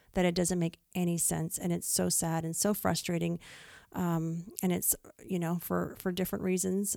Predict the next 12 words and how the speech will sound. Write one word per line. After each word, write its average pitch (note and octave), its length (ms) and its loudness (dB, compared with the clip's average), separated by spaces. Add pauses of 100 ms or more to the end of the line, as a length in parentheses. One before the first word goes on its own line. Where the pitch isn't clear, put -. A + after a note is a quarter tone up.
uh, E3 260 -2
so, - 240 0 (140)
so A#3+ 240 2
hard F3+ 300 2
for F#3 100 -2
parents F3+ 440 -2
to F#3 100 0
just E3+ 320 -2 (1200)
not F3 220 2
give F3 180 -2
in. E3+ 240 -6 (500)
But F3 180 2